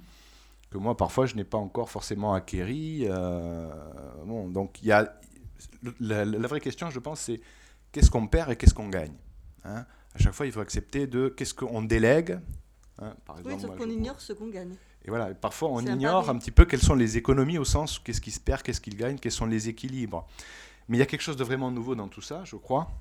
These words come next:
Speaker 1: C'est que les évolutions vont tellement vite maintenant, vous, vous allez cent ans en arrière ou cent cinquante ans en arrière, dans la vie d'une personne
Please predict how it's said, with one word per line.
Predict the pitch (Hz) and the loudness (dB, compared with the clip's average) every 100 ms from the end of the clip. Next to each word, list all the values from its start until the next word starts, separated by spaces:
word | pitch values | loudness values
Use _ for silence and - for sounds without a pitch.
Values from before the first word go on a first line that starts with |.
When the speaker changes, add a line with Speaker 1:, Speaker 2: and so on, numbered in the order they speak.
| - - - _ _ _ _ _ - - - - - - _ _ _ _ _ _ _ - | -16 -20 -20 _ _ _ _ _ -20 -20 -20 -20 -20 -20 _ _ _ _ _ _ _ -6
Speaker 1:
C'est | - | 0
que | - 127 | 2 2
les | 120 | 2
évolutions | 135 151 156 165 | 0 0 0 0
vont | 110 101 | 0 2
tellement | 190 190 120 | 4 4 2
vite | 143 220 | 0 0
maintenant, | 127 113 180 214 - | 2 2 0 -4 -10
vous, | 101 120 | -8 -6
vous | 117 120 | 2 6
allez | 127 | 6
cent | 120 - 123 | 8 6 6
ans | 120 | 2
en | 117 | 2
arrière | 113 117 | 2 0
ou | 95 | 2
cent | - | 0
cinquante | 101 95 95 95 | 0 -4 -4 -4
ans | |
en | 87 | -2
arrière, | 80 98 131 87 | 0 0 -2 -2
dans | 107 | -2
la | 117 117 | 0 0
vie | 135 | -2
d'une | 107 98 | -2 10
personne | 98 90 - 143 175 180 | 10 10 4 4 4 -2